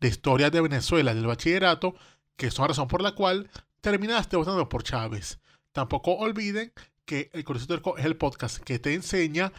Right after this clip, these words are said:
y si te descuidas también te preña, pero solamente si tú quieres, bella dama, solamente si tú y yo lo deseamos, porque no hay una cosa por la que aboguemos más en este espacio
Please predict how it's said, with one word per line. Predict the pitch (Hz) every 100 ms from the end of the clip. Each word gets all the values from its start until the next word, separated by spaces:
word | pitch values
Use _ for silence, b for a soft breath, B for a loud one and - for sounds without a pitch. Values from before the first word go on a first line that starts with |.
| B B -
y |
si | 208
te | 233
descuidas | 269 226 262 214
también | - 160 160 190 190
te | 254
preña, | 262 254 254 277 269
pero | 262 208 185 170 160 170
solamente | 156 170 165 175 165
si | -
tú | -
quieres, | - 180 202 143
bella | 131 123
dama, | 151 170 117 - _ _ -
solamente | 165 156 170 -
si | 156
tú | - 233 226 - -
y | 190
yo | 208 214 165
lo | 135
deseamos, | 120 - 131 113 107 - - _ _ _
porque | - 120 143
no | 120
hay | 135
una | 156
cosa | 160 160 160
por | 156
la | 147
que | 123
aboguemos | 117 120 131
más | 143
en | 151
este | 147 185
espacio | - 190 - 202